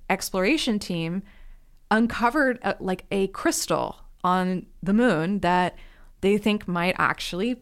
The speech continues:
become, like, an energy source. And there's a lot more articles out there. Please read about it, just, like,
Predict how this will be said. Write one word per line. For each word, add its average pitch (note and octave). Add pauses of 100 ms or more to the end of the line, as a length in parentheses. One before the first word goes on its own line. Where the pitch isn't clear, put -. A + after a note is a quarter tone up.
(140)
become, F3
like, F3
an F#3
energy C#4
source. - (140)
And F3+
there's G3
a G3
lot A3+
more D4
articles A#3+
out F3+
there. F3
Please B3+
read G#3
about D3+
it, D3
just, F#3
like, F#3